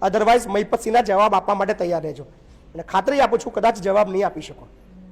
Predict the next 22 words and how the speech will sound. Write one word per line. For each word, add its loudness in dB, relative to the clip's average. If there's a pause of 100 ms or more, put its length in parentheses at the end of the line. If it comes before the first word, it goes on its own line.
(320)
એટલે -10
અંતિમ -2 (240)
સાત 2
દિવસ -2
તમને 0
મળ્યા 2
છે 0
કામ -2
કરવા 2
માટેના. 0
બહેનોના 0
તમામ 2 (380)
જે 0
પ્રશ્નો 0
છે 2
એ 4
સાત 2
દિવસની 0
સોર્ટ 0
આઉટ 0
કરી 0
દેજો. 2